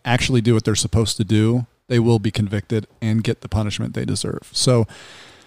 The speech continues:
it's hard for me to protest 'cause I feel like justice is going to be served, and I believe in the process.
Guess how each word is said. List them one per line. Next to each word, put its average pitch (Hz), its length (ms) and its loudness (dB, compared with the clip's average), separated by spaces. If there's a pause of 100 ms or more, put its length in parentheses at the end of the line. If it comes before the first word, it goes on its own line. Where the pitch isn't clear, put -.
(640)
it's - 120 -6
hard 127 200 4
for 117 80 -6
me 113 80 2
to 107 80 -2
protest 107 480 -2
'cause 120 140 0
I 127 160 -2
feel 127 180 2
like 107 180 -2
justice 117 540 0
is 123 180 2
going 110 280 0
to 117 80 -4
be 110 100 0
served, 113 320 0
and 110 120 0
I 110 100 0
believe 110 440 2
in 113 80 0
the 113 80 0
process. 117 580 0